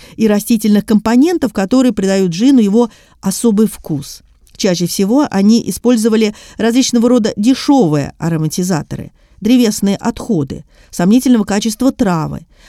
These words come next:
а также подмешивали скипидар и серную кислоту в спирт.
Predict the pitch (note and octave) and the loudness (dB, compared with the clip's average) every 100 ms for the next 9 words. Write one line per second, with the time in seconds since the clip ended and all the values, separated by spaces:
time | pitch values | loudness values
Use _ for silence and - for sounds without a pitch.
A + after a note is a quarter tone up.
0 | - G#3+ D4+ F#4 E4 E4 D4+ G3 E3+ F3 | -6 -4 0 0 0 0 -2 -4 -4 0
1 | A#3 E4+ E4+ D#4+ D#4+ D4 - - - D4 | 2 2 0 2 2 0 -8 -6 -2 2
2 | E4 G#3 G3 E3+ E3 - - _ _ G3+ | 2 2 2 0 -2 -10 -20 _ _ -2
3 | - C4 D4+ D4 A#3 - E3 - F#3+ - | 0 0 2 0 0 -4 -4 -4 -6 -6
4 | - D#3 - | -10 -12 -12